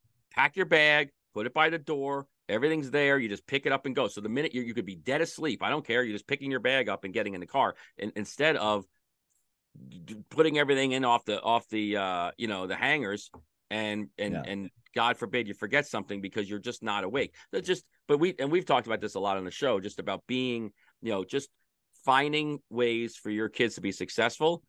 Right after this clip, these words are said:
Speaker 2: Right.
Speaker 1: It falls on you, and then you trial and error. You know, hey, l-, listen, if you gotta get dressed <laughs> the night before and sleep in your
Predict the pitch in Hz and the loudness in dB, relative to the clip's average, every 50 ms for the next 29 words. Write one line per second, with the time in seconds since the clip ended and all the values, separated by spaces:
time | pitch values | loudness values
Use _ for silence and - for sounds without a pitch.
0 | _ _ - - - - - 92 - - 127 120 110 107 117 104 95 98 104 113 | _ _ -14 -12 -8 -6 -6 -6 -4 2 4 4 4 6 4 2 2 2 4 4
1 | 131 151 185 214 - _ _ _ _ _ _ - 110 117 120 117 120 123 120 - | 4 4 2 -2 -6 _ _ _ _ _ _ -4 0 0 2 2 2 0 -2 0
2 | - 123 110 104 110 123 135 139 147 160 190 208 143 87 - - _ _ - 98 | 2 2 4 6 6 6 6 4 4 2 2 0 -2 -4 -6 -10 _ _ -6 -4
3 | 95 95 143 160 147 104 104 117 123 - 120 135 139 - 127 104 117 120 139 156 | 0 4 6 6 6 6 4 2 2 2 0 -2 0 -2 -2 0 0 2 4 4
4 | 175 165 160 139 - 151 160 156 - 170 147 160 147 - 143 135 - 131 156 160 | 6 4 4 2 4 2 2 2 0 -4 -4 -4 -4 -4 -6 -6 0 2 4 4
5 | 156 107 - - 139 139 - 127 113 104 | 2 0 -2 -2 -2 -2 -2 -4 -4 -4